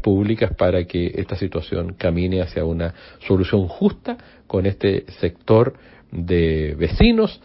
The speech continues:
de nuestra región de Atacama que han sido vulnerados en sus derechos. Quiero decir también que esto es una resolución tomada a nivel nacional, o sea, en el centro.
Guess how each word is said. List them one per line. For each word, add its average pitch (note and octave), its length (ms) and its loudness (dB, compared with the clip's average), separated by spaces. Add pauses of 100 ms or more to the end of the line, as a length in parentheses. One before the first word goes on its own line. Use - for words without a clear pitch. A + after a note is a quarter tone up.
(260)
de F2 420 -2
nuestra F#2 400 0
región F2+ 400 0
de F2 60 0
Atacama F2 480 0
que - 120 -4
han E2 100 -2
sido F2+ 280 -2
vulnerados A2 640 4
en E3+ 100 -6
sus F3 100 -2
derechos. - 500 -4 (460)
Quiero B2+ 220 8
decir A2 260 6
también A2 380 0
que G#2+ 100 -4
esto G2+ 160 -4
es G2 60 0
una G2+ 120 0
resolución F2 520 -4
tomada F2+ 280 0
a F2+ 40 0
nivel F2 240 0
nacional, E2+ 500 0 (800)
o - 100 -6
sea, F#2+ 260 2
en E2+ 60 0
el E2 120 -2
centro. G2 580 2